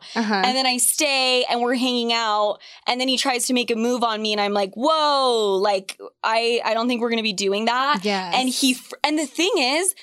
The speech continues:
Speaker 2: they freak the fuck out.
Speaker 1: Yes.
Speaker 2: Like, it's never just, "Oh, okay, I understand. Like, maybe it's time for you to go home." It's always like, "What the fuck? Like,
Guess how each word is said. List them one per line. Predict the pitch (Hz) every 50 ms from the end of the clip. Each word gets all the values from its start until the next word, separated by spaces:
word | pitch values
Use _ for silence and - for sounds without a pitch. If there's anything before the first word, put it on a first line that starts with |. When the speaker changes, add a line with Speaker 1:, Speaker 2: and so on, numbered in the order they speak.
| - _ -
Speaker 2:
they | 214 285 277 233
freak | - - - 233 269 359 427 427 -
the | - 277
fuck | 262 - 254 247 247 -
out. | 220 233 214 170 104 - - 208
Speaker 1:
Yes. | 202 214 214 196 185 185 185 214 - -
Speaker 2:
Like, | - 269 269 277 277
it's | 294 285 - -
never | 302 294 294 311 247 330 330 339 339
just, | 254 - 302 294 277 - - - -
"Oh, | - 254 254 254 254 247 208
okay, | 240 240 262 262 240 233
I |
understand. | 240 240 226 247 240 - - 247 220 214 214 214 214 208
Like, | 202 202 208
maybe | 214 214 202 226
it's | 208 - -
time | 226 202 202
for | 202 220
you | 214
to | 196
go | 202 202 196
home." | 208 196 220 190 185 202 214 233 220 -
It's | 220 214 196 -
always | - 202 208 202 208 220 226 202
like, | 214 208 190 180 170 - - - - - - - - - - -
"What | - 440 453 427 - -
the | 403 381 349 302 - - - - -
fuck? | 415 403 403 403 403 415 403 -
Like, | 370 349 339 311 - -